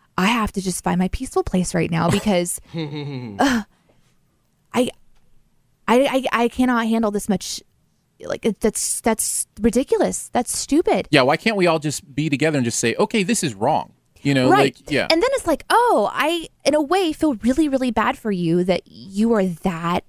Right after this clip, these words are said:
Speaker 1: ignorant, that
Speaker 3: Mm-hmm.
Speaker 1: you really feel that way, that you can dismiss human life because of something that they did." But the only way that I can relate to that is in my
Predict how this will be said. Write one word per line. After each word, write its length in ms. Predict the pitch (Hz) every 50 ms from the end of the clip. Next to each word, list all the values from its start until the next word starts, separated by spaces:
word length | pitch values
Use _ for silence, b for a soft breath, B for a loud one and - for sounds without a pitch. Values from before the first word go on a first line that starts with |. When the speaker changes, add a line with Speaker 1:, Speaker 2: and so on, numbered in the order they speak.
| _ _ _ _
Speaker 1:
ignorant, 560 | - 240 254 269 320 330 277 185 156 - - - _ _ _ _ _
that 140 | 185 208 220
Speaker 3:
Mm-hmm. 80 | 214 202
Speaker 1:
you 260 | 208 220 240 254 247
really 380 | 220 202 226 233 247 247 240 214
feel 480 | - - - - 226 220 254 269 285 269
that 220 | 226 190 - -
way, 160 | 190 180 180
that 140 | 180 180 180
you 120 | 190 202 -
can 180 | - 196 196
dismiss 480 | 185 190 180 - - 196 185 190 - -
human 320 | - 208 185 180 170 170
life 280 | 170 170 180 190 - - -
because 360 | 190 - - 180 175 170 -
of 100 | 175 175
something 240 | - - 190 185 180
that 100 | 175 170
they 140 | 185 180 170
did." 400 | 165 175 190 196 175 185 185 - b b b b b b b b b b b b b b b b b _
But 420 | - 190 190 311 330 226 202 240 - _ _ _ _ _ _ _ _ _ -
the 160 | 190 226 240
only 200 | 277 302 302 277
way 120 | 277 269
that 120 | 254 254 226
I 80 | 240
can 140 | 269 - 262
relate 180 | 226 202 190 -
to 40 | 214
that 220 | 185 170 170 175 - _
is 220 | 196 190 185 180
in 140 | 185 180 180
my 380 | 190 180 175 175 170 170 175